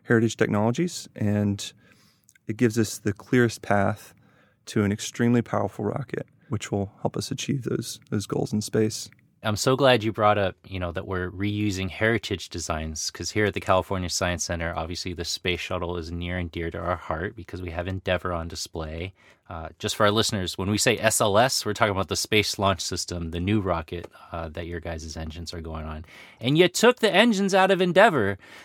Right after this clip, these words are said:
Speaker 2: to put on one of the Space
Speaker 1: <laughs>
Speaker 2: Launch System's rockets, the S L S rockets. So,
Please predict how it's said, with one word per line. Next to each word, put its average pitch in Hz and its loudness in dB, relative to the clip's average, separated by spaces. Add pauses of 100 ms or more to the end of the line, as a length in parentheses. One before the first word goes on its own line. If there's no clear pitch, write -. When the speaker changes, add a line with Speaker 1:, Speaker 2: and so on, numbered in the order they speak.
(140)
Speaker 2:
to 147 2
put 165 2
on 170 4
one 165 6
of 160 2
the 156 4
Space 156 4
Speaker 1:
<laughs> - -
Speaker 2:
Launch 180 6
System's 110 -4
rockets, 101 2
the 107 -2
S 131 -2
L 156 2
S 170 0
rockets. 92 -4
So, 113 -2